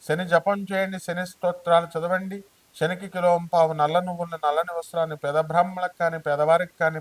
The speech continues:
పంచండి. మీరు ఇచ్చేటటువంటి నువ్వుల నూనె, లేకపోతే మీరు ఇచ్చేటటువంటి నువ్వులను చూసి బ్రాహ్మణ పండు-, పంతుళ్ళు కూడా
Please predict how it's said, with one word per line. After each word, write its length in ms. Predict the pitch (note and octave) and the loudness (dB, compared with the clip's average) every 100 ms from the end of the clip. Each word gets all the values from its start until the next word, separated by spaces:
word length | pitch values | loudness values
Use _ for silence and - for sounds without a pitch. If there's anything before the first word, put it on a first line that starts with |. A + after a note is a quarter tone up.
| - | -4
పంచండి. 480 | C3+ D3 F3+ F3+ G3 G3+ _ _ _ _ - | -4 -2 -4 -4 -10 -12 _ _ _ _ -8
మీరు 180 | D#3 D#3+ | -6 -6
ఇచ్చేటటువంటి 680 | D#3 G3+ F#3+ F3+ F#3 F3+ D3+ | -6 -4 -4 -6 -6 -8 -8
నువ్వుల 240 | D3 F3 | -6 -6
నూనె, 320 | F3+ F3 F3 - _ _ _ - | -6 -12 -14 -20 _ _ _ 0
లేకపోతే 520 | D3+ E3 E3 F3 E3+ | 2 2 -2 -6 -6
మీరు 180 | E3 D3+ | -6 -8
ఇచ్చేటటువంటి 560 | C#3+ F#3 F3 F3 E3+ | -4 -6 -6 -8 -8
నువ్వులను 380 | D3 C#3+ F3 F3+ E3 | -8 -6 -4 -4 -8
చూసి 240 | - D#3 D3 _ _ _ A2+ | -12 -12 -14 _ _ _ -6
బ్రాహ్మణ 560 | A#2+ C3 E3+ G3 G3 | 6 8 8 4 0
పండు-, 520 | F#3+ D#3 D#3 F3+ F#3 - _ _ | 4 2 2 -4 -10 -14 _ _
పంతుళ్ళు 420 | D3 E3+ G#3 G3+ | 2 4 -4 0
కూడా 420 | F#3 F3+ F3+ D#3 | 2 4 6 6